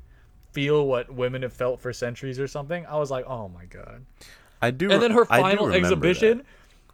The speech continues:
Speaker 1: her final exhibition that's just a bunch of food, the glass blown food, and she was like, "The broken egg here symbolizes the oppression of women. The sausage going through the donut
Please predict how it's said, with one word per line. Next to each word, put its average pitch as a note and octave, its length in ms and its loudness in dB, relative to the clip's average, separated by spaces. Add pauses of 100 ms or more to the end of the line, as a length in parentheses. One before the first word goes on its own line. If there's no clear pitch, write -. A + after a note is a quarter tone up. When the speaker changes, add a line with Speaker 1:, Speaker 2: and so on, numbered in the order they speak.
(180)
Speaker 1:
her A3 120 4
final G#3 480 2
exhibition F#3 600 0
that's F3+ 160 -6
just F3 180 -8
a D#3 60 -2
bunch C3+ 420 -2 (100)
of C#3+ 500 2 (800)
food, F3 680 -2 (380)
the D3 200 -4
glass C#3 400 -2
blown D#3 340 0
food, C#3+ 520 -4 (340)
and C#3+ 160 -4
she E3+ 140 -6
was D#3+ 140 -2
like, D3 240 -2
"The C#3 80 -4
broken C#3+ 420 -2
egg C3+ 220 -6
here C#3 220 -4
symbolizes B2+ 840 -6
the A#2+ 120 -6
oppression B2+ 440 -8
of A#2 120 -8
women. B2 460 -8 (420)
The A#2+ 320 2
sausage C#3 640 -4
going C3 340 0
through C3+ 200 -8
the A#2+ 100 -4
donut B2 500 -4